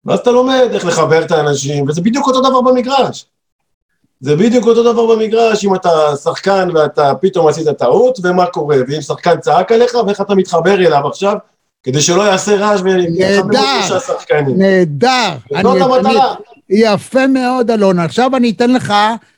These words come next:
Speaker 2: אה, עצת חינם, מה שנקרא. אנשים שמטרידים בהרצאות, אה, ב-, בקורס שאני מלמד אנשים, אה, להיות מנחים של אן אל פי,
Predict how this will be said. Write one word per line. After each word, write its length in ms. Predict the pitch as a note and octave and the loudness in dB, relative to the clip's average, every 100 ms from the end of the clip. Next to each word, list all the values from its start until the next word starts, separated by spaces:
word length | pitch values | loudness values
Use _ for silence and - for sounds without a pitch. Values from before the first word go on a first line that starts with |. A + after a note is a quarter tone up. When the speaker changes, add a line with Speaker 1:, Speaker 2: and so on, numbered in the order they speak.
| _ _ F#3 | _ _ -2
Speaker 2:
אה, 360 | F#3+ F3+ F3 E3 - _ | 0 0 0 -2 -8 _
עצת 360 | F3+ - A3+ - | -6 -2 -4 -2
חינם, 380 | A#3 A3+ A3+ | 0 2 2
מה 80 | G3+ | 0
שנקרא. 480 | - E3 C#3+ - B2+ G2+ _ _ - _ _ | -2 -2 -4 -8 -14 -16 _ _ -20 _ _
אנשים 440 | F3+ F#3 - D#4+ | 0 2 2 2
שמטרידים 720 | D4 E4 C4+ - G3+ F3 C4 C4 | 2 2 0 2 0 2 2 2
בהרצאות, 800 | G#3 E3 - F3+ A#3 A#3 A#3+ - _ _ _ _ _ | 0 -4 -2 0 2 2 -2 -8 _ _ _ _ _
אה, 160 | D#3 E3 - - | 0 0 -4 -8
ב-, 420 | C#3+ C3 D3+ C#3 | -2 2 2 2
בקורס 720 | D3+ C#3 - A3+ A3+ - - - | 0 -2 0 2 2 0 -10 -12
שאני 560 | - C#3+ C#3 C3+ C#3 | -14 -10 -8 -6 -6
מלמד 440 | C#3 C#3 C#3 E3+ E3+ | -6 -6 -8 -8 -8
אנשים, 520 | D#3 C#3+ F3+ F3+ E3+ | -8 -8 -6 -6 -6
אה, 240 | D#3 D3 C#3+ | -6 -6 -6
להיות 440 | C3+ D3+ D3+ - - | -4 -2 -4 -10 -10
מנחים 420 | C#3+ C#3 - F3+ | -8 -6 -4 -4
של 220 | - D3+ | -4 -4
אן 120 | D#3 D#3 | -2 -4
אל 80 | |
פי, 320 | D#3 B3 A#3 | -6 -4 -4